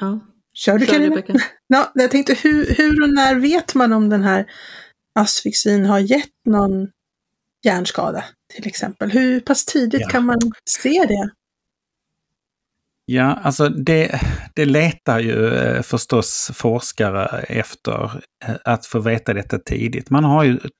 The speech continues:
Speaker 3: tänkt att kanske till och med bara det här blodprovet som man tar i navelsträngen skulle kunna hjälpa till, men det är ju inte bra att göra det. Eh, man har väl sett att barn som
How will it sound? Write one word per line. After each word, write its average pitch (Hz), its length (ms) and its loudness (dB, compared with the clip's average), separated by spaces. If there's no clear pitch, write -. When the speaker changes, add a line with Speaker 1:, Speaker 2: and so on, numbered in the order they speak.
Speaker 3:
tänkt 156 300 0
att 127 120 -2
kanske 123 300 0
till 135 200 0
och 120 60 2
med 120 160 2
bara 120 220 2
det 113 60 0
här 117 180 2
blodprovet 113 720 0
som 101 140 -2
man 101 160 -2
tar 104 300 0
i 107 40 -4
navelsträngen 117 760 0
skulle - 220 -6
kunna 113 360 -6
hjälpa 117 320 -2
till, 120 280 -4
men 123 160 2
det 117 440 0
är 113 60 0
ju 117 200 -2
inte 156 520 0
bra 107 280 -4
att - 160 -8
göra - 400 -4
det. 123 220 0
Eh, 127 240 2
man 151 180 2
har 170 200 2
väl 160 120 0
sett - 480 -2
att 123 140 0
barn 165 500 4
som 135 400 0